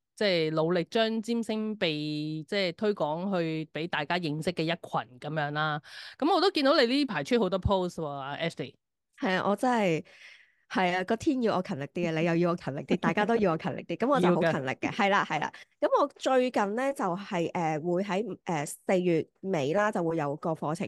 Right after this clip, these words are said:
Speaker 2: 嘅。咁就因為呢個課程，咁我就，誒，開始做好多資料搜集啦。咁最近呢，有一個新聞人物啦，阿 Ida 就話係出咗個 post，講嘅新人物，誒，新聞人物呢，就係，誒，台灣嘅黃子佼。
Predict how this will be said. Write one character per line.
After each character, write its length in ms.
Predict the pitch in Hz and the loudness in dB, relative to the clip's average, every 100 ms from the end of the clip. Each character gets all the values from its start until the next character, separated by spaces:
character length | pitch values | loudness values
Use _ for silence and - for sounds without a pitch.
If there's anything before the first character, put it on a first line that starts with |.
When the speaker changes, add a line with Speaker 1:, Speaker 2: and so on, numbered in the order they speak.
| - | -6
Speaker 2:
嘅。 140 | - - | -10 -6
咁 260 | - 277 381 | -4 -2 -2
就 100 | 233 | 0
因 100 | 185 | 0
為 160 | 254 | 2
呢 60 | 247 | 0
個 60 | 214 | -2
課 200 | - 165 | -2 -4
程， 140 | 156 | -4
咁 100 | 127 | -6
我 120 | 190 175 | -2 -2
就， 80 | 139 | -2
誒， 60 | - - - _ 175 135 | -6 -12 -20 _ -4 -2
開 220 | - 233 240 | 0 0 0
始 340 | - - 156 175 | -2 -4 -4 -4
做 180 | 220 165 | -2 -2
好 160 | 170 | -2
多 160 | 165 196 | -2 -4
資 160 | - 202 | -2 -2
料 120 | 180 | -2
搜 180 | 175 147 | -2 -2
集 80 | 160 | -2
啦。 320 | 156 151 147 | -2 -2 -4
咁 180 | 160 247 | -2 -2
最 180 | - 233 | 2 2
近 180 | 220 208 | 2 -2
呢， 100 | 247 | -2
有 100 | 202 | -2
一 40 | |
個 220 | 196 175 | -2 -4
新 200 | 180 - | -4 -2
聞 320 | 247 247 165 143 | -2 0 -2 -4
人 100 | 123 | -4
物 40 | |
啦， 280 | 156 165 - - | -2 -2 -4 -6
阿 220 | 180 190 | -4 -2
Ida 260 | 220 160 - | -4 -6 -8
就 320 | - 131 135 - - - | -6 -4 -4 -8 -18 -6
話 200 | 180 160 | -2 -2
係 160 | 175 147 | -2 -4
出 140 | - | -4
咗 80 | 240 | -4
個 80 | 202 | -4
post， 440 | 180 208 196 170 151 _ _ | -4 -2 -2 -2 -6 _ _
講 180 | 160 208 | -4 -4
嘅 60 | |
新 160 | 196 240 | -4 -2
人 100 | 185 | -2
物， 40 | 139 - | -4 -6
誒， 180 | 165 156 | -4 -4
新 140 | - | -2
聞 260 | 302 247 160 | 0 0 0
人 100 | 139 | -2
物 20 | 143 | -2
呢， 160 | 170 226 | -2 -2
就 80 | 185 | -2
係， 300 | 160 151 131 | -6 -6 -6
誒， 100 | - | -6
台 200 | 147 - - _ | -6 -6 -10 _
灣 400 | 160 185 214 208 | 2 4 4 2
嘅 420 | 190 143 87 98 - _ | 0 0 -2 -8 -12 _
黃 260 | 190 139 151 | -2 -2 -2
子 120 | 160 113 | -6 -2
佼。 400 | 196 165 151 147 | 0 0 0 -2